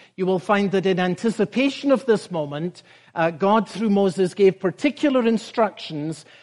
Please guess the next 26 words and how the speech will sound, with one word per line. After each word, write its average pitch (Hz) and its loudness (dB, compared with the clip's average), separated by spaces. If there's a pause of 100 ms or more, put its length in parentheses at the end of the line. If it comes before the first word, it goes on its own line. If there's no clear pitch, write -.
(120)
as 185 2
to 202 0
the 180 2
kind 254 2
of 202 0
person 196 0
the 175 0
king 196 0
was 170 0
to 175 -6
be. 196 -2 (520)
And 180 0
very 247 6
clear 214 2
in 196 2
Deuteronomy 180 0
chapter 170 -6
seventeen 185 -2
is 180 -4
that 185 -2
the 190 -2
key 269 -2
qualification 196 0
of 151 -6
a 160 -4
king 175 -2